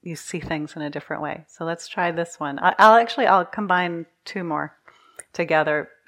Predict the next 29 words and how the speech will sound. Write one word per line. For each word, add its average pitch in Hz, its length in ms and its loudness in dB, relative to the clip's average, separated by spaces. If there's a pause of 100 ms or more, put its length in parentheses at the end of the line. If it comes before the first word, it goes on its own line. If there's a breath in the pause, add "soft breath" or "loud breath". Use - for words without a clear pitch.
(840)
So 170 80 -12
we'll 175 140 -4
do 190 200 -2
this 190 200 -4
question. 160 560 0
So 180 180 -2
this 170 300 -10
one 233 160 0
is, 170 480 -4 (720 soft breath)
awareness 190 520 0
of 208 100 -4
awareness 170 560 -2
is 160 400 -4 (100)
that 170 800 2
which 170 600 -8
knows, 147 800 -10 (160)
that 156 240 -6
which 165 280 -10
knows, 147 520 -16
okay? 165 380 -18 (460 soft breath)
So - 180 -6
let's 202 200 0
just 233 160 -10
take 240 200 -6
a 277 60 -4
pause 170 500 0
and 170 180 -12
sit 165 220 -10
here. 170 400 -8